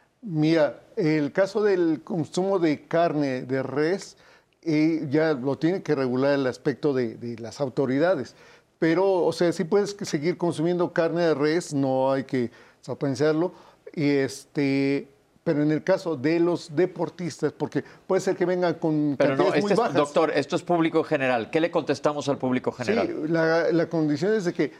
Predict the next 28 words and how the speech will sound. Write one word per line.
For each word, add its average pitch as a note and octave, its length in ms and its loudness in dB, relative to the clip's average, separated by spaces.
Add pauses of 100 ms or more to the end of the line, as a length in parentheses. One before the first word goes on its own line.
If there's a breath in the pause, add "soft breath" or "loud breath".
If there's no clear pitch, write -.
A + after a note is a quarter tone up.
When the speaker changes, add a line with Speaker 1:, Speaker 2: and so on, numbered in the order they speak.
(140 loud breath)
Speaker 1:
no F3 180 0
puedes, G#3 380 -2
eh, D3 220 2
o C3 320 0
incluso C#3 380 -2
hasta E3+ 160 -2
el C#3+ 80 -2
consumo D#3+ 320 -2
de G3 80 0
carne E3+ 280 0
de E3 60 4
res E3+ 160 0
no F3 140 -2
se E3+ 160 -2
recomienda D#3 500 0
toda D#3+ 220 0
la D3+ 80 0
semana. D#3 460 -2 (400 soft breath)
Tiene D3+ 160 -2
que - 80 -10
ser E3 140 0
nada D#3+ 120 0
más D#3+ 160 0
determinado C#3+ 440 0
un D3+ 80 0
número D3+ 340 2
de C#3+ 140 2
días. D3 480 -6